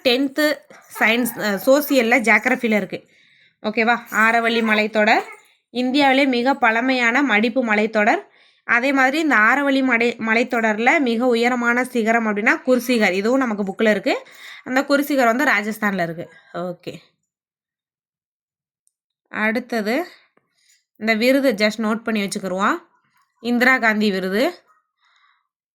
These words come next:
மொசாம்பிக் நாட்டின் சமூக ஆர்வலர்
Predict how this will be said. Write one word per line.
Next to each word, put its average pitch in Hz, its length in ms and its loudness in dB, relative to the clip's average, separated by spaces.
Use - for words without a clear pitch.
மொசாம்பிக் 302 720 0
நாட்டின் 220 760 -2
சமூக 262 480 0
ஆர்வலர் 220 600 2